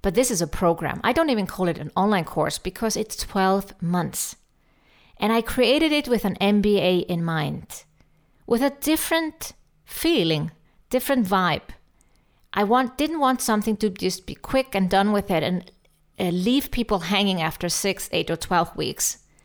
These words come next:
without support. I wanted to support my clients throughout twelve months. You can really build a business in twelve months. Of course,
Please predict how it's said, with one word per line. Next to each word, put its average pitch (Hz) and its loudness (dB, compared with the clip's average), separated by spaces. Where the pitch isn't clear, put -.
without 180 2
support. - -4
I 170 0
wanted 233 4
to 226 -6
support 196 0
my 180 0
clients 160 -4
throughout 156 -2
twelve 156 -2
months. 143 -6
You 294 4
can 226 0
really 202 2
build 185 2
a 175 -2
business 160 -4
in 160 -8
twelve 151 -4
months. 127 -8
Of - 0
course, - 4